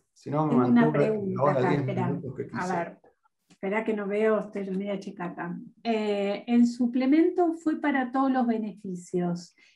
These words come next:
Speaker 2: y solo el once, eh,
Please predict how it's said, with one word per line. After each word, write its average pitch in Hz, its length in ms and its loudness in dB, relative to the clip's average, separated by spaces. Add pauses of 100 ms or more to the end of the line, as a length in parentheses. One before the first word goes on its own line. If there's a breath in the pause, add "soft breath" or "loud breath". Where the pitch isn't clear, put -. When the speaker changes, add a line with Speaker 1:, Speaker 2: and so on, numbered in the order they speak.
(120 soft breath)
Speaker 2:
y 226 200 2
solo 277 760 6
el 233 280 6
once, 320 920 4
eh, 208 800 -4